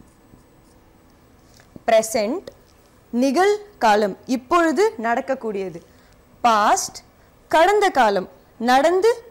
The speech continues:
முடிந்தது. Past participle, கடந்த கால வினை அச்சம், நடந்து முடிந்தே விட்டது. Okay, we'll do a recap on the examples also, if you can remember.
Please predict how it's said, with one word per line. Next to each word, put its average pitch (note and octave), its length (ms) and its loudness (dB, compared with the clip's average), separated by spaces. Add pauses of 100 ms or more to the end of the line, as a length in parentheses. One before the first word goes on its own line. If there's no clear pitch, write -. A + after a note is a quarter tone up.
(140)
முடிந்தது. A3 480 -4 (680)
Past E4 460 2 (380)
participle, A#3+ 600 -2 (480)
கடந்த F4 360 2 (160)
கால D4+ 280 4 (140)
வினை D4+ 240 0 (220)
அச்சம், G3+ 340 -6 (180)
நடந்து F#4 360 0 (120)
முடிந்தே D#4+ 380 0 (120)
விட்டது. G3 320 -6 (160)
Okay, B3+ 220 -4 (500)
we'll C4+ 260 -4
do F#4+ 60 2 (120)
a D#4 120 4
recap D#4+ 400 -2
on C4 120 0
the B3 120 4
examples D4+ 520 -2 (100)
also, G3+ 300 -8 (460)
if - 140 -20
you D4+ 160 -6
can B3 140 -2 (100)
remember. G#3+ 420 -6